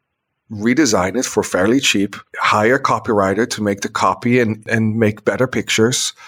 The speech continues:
That will for sure increase the conversion rate. Like, more people will buy once they're on the website.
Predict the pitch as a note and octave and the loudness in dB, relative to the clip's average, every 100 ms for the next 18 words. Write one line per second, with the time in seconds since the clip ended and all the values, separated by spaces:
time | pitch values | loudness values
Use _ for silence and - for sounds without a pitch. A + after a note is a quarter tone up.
0 | - _ - A2 A#2 B2 - _ _ - | -20 _ 0 0 2 0 0 _ _ -20
1 | - B2 - - E3+ B2+ G2 - A#2+ G#2+ | -4 -2 0 4 4 4 0 0 0 0
2 | - - G#2+ C3 C#3 G2 D#2+ B1 - - | -4 -6 0 0 0 -4 -6 -10 -14 -20
3 | _ - G#2 F#2+ G#2+ G#2+ G#2 A#2 A2+ G#2 | _ -4 -2 -2 2 2 2 0 0 0
4 | F#2+ F#2+ G2 F#2+ F2+ - G#2 G#2 G#2 G2 | 2 2 2 2 -4 -6 0 0 2 2
5 | G2 G2+ G#2 D#3 - - | 4 2 0 -2 -4 -10